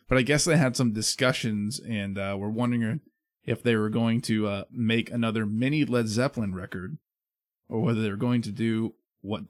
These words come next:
<laughs> what they're going to do and continue forward with whatever happens, happens. That's what it says. So it's just like, I don't, I think it's really weird that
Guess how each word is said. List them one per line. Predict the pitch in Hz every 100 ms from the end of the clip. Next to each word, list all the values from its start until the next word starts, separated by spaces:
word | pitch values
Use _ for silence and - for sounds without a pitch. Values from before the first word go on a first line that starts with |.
| 123
<laughs> | 175 -
what | 127 113
they're | 120
going | 113 110
to | 101
do | 110
and | -
continue | - 127 110 101 -
forward | 113 107 92 82
with | 95
whatever | 104 101 90
happens, | 82 92 - 117
happens. | 98 - - -
That's | 98 107
what | 92
it | 80
says. | 87 - - - _ _ _
So | - 135
it's |
just | 165 156
like, | 165 147 - _ _ _ _ _ _ _ _ _ _ _ _ _ _ _ _
I | 175
don't, | 214 262 -
I | 185
think | 247
it's | 190 -
really | 120 175 180
weird | 156 113 127 143 131 120 117
that | 110